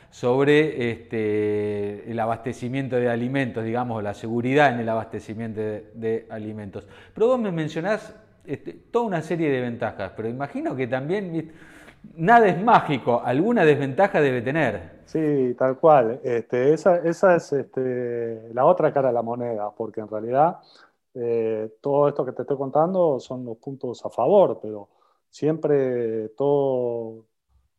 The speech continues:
Speaker 2: todo tipo de cosa como esta tiene sus puntos en contra. Y, y bueno, eh, sí, eh, por ejemplo, un-, uno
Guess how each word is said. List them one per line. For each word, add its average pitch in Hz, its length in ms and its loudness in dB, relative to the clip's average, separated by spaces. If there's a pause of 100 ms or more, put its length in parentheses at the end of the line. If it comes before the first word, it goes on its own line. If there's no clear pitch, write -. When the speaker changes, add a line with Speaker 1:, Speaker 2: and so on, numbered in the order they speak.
(160)
Speaker 2:
todo 143 280 0
tipo 143 200 -6
de 135 60 -4
cosa 143 180 -4
como 135 180 -4
esta 165 220 -2
tiene 135 260 -6
sus 127 160 -12
puntos 143 300 -6
en 131 120 -6
contra. 123 460 2
Y, 123 220 -8
y 123 420 -6
bueno, 139 420 0 (460)
eh, 127 400 -2 (140)
sí, 160 580 -6
eh, 139 460 0 (300)
por 139 160 -8
ejemplo, 175 480 0
un-, 220 300 -4
uno 202 760 2